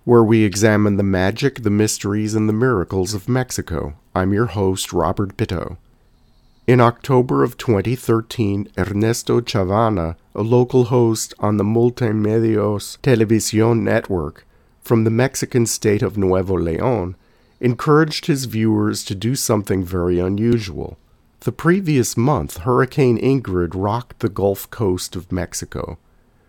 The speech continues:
The destructive storm, whose winds peaked at eighty-five miles per hour, veered away from its intended target, the highly populated Tri-City area at the extreme southern tip of the Mexican coastal state of Tamaulipas.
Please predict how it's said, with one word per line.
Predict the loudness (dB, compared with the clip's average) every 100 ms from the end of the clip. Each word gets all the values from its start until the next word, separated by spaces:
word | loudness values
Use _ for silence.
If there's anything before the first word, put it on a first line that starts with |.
| _ _ -4
The | -2
destructive | -2 -4 0 -2 0 -4 -4
storm, | -4 2 2 2 0 -4 -12 _ _ _
whose | -2 0 0
winds | 2 4 2 -2 -10
peaked | -6 -4 -4 -8 -20 -20 -6
at | -2
eighty-five | 0 0 -2 -2 0 0
miles | 0 0 0 -2 -4
per | -4 -2
hour, | 0 -2 -4 -6 -12 _ _ _ _ -14
veered | -2 0 2 2
away | 2 4 4 2
from | 0 -2 -2 -2
its | -4 -4
intended | -4 -2 -2 0 -2 -4
target, | -6 -2 -2 -2 -4 -8 -16 _ _ -6
the | -4
highly | 0 0 2 -2
populated | -2 -2 0 0 0 0 -2 -4
Tri-City | -4 -2 -2 -2 -2 0 -2
area | 0 -2 -2 -2
at | -2 2
the | 2
extreme | 2 -4 2 4 4
southern | 2 2 4 4 0
tip | 0 0 0 -2
of | -4
the | -2
Mexican | 0 0 -2 -8 -4 -4
coastal | -2 0 0 0 -4
state | -4 -4 0 0
of | 0 -6
Tamaulipas. | -4 -2 0 -2 -2 -2 -4 -6 -10 -8 -14